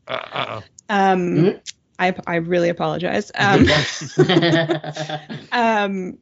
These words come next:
Speaker 2: but yeah, I, I'm guessing maybe they have theater backgrounds and, and
Speaker 3: Mm-hmm.
Speaker 2: are much, you know, and Paul Sorvino too. So, and I think Diane Venora, I don't really know much about her, but I kind of think she's also a theater actress.
Speaker 3: Yeah.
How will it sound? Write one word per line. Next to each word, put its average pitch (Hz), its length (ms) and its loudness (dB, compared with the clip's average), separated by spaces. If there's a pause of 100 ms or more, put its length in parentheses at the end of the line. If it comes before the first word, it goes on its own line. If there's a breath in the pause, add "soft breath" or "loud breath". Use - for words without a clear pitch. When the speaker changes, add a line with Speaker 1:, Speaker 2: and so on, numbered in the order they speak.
Speaker 2:
but 214 160 -2
yeah, 180 260 0
I, 214 300 -2
I'm 208 340 -4
guessing 214 400 -6
maybe 247 260 -4
they 247 140 -4
have 247 200 -6
theater 254 260 -4
backgrounds 247 720 -4
and, 180 320 -6
and 160 140 0
Speaker 3:
Mm-hmm. 151 100 0
Speaker 2:
are 170 40 -6
much, 175 280 -12
you - 180 -8
know, 175 200 -4
and 180 180 -8
Paul 214 180 -6
Sorvino 180 440 -6
too. 196 260 -6
So, 165 480 -4
and 202 120 2
I 214 100 2
think 440 360 -4
Diane 254 340 0
Venora, 240 520 0
I 208 420 -4
don't 226 240 -4
really 214 220 -4
know 196 200 -2
much 190 280 -4
about 185 280 -6
her, 254 160 -2
but 226 140 -4
I 180 280 -4 (140)
kind 185 240 -4
of 254 100 -4
think 269 200 0
she's 233 240 -2
also 294 420 -2
a 302 60 -2
theater 285 440 -4
actress. 302 540 -4 (480 loud breath)
Speaker 3:
Yeah. - 100 -20